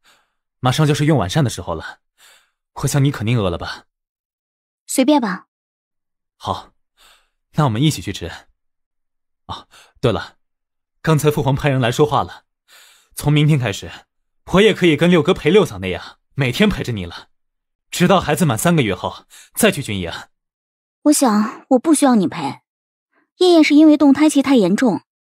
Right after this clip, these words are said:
Speaker 2: 才需要人陪护。我这个就是小问题，你该干嘛还是干嘛，不需要天天陪着我。
Speaker 1: 那怎么行？六嫂有身孕，六哥都亲自照顾。本王要是这个时候跑去军营，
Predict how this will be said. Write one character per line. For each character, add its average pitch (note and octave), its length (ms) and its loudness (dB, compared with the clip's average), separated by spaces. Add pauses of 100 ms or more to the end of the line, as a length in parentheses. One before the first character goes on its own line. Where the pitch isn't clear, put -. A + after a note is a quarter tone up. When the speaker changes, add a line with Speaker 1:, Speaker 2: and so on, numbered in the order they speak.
Speaker 2:
才 - 160 0
需 A3+ 140 0
要 A3+ 80 4
人 F#3 160 0
陪 G3+ 160 -4
护。 E3+ 300 -6 (720)
我 B3 120 2
这 E4+ 140 2
个 E4+ 80 4
就 D#4+ 120 4
是 D4 120 4
小 G3 160 -2
问 A3 220 2
题， - 240 -10 (580)
你 A3+ 100 0
该 D#4+ 200 2
干 D4+ 180 4
嘛 G#3 120 0
还 A#3 140 -2
是 B3 80 -4
干 D4 180 2
嘛， F3 260 -4 (500)
不 E4 160 2
需 C#4 100 0
要 A3+ 80 2
天 A3+ 140 -2
天 A3 120 2
陪 F3+ 140 -4
着 A3 120 -2
我。 - 300 -14 (1200)
Speaker 1:
那 B3 140 4
怎 C#3+ 80 0
么 F#2 60 -10
行？ D#2 160 -16 (920)
六 C#3+ 160 2
嫂 B2 160 -2
有 G2 80 -2
身 G#2+ 180 -4
孕， G2+ 200 -2 (300)
六 D3+ 180 4
哥 C#3+ 100 0
都 D#3 100 4
亲 E3+ 220 2
自 C#3+ 80 -2
照 F#2 140 -6
顾。 - 160 -20 (760)
本 C3 180 0
王 D3+ 120 6
要 E3+ 100 4
是 C#3+ 80 -4
这 D#3 180 2
个 A#2 80 -2
时 G#2+ 100 -8
候 A#2 100 -4
跑 G2 120 -6
去 G2 120 -8
军 F#2+ 160 -4
营， D#2+ 120 -12